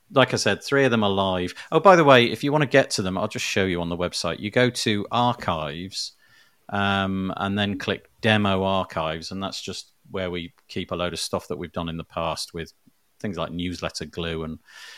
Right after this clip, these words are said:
and what have you. And, and the, the, they're here, they're at the top. So they're in reverse order, one, two, three, and then four will be, will be going there in the next day or so.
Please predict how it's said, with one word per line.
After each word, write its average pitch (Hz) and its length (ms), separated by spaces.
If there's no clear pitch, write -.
and 78 200
what 78 180
have 85 180
you. 78 220
And, 92 460
and 98 200
the, 101 120
the, 101 220
they're 101 160
here, 90 260
they're 85 180
at - 60
the - 60
top. - 260
So 90 140
they're 87 200
in 85 200
reverse 85 360
order, 82 300
one, 90 300
two, 80 260
three, 80 280
and 80 100
then 78 120
four 85 420
will 82 140
be, 80 240
will 90 100
be 85 100
going 82 360
there 82 320
in 90 120
the 85 80
next - 300
day 92 160
or 85 60
so. 78 300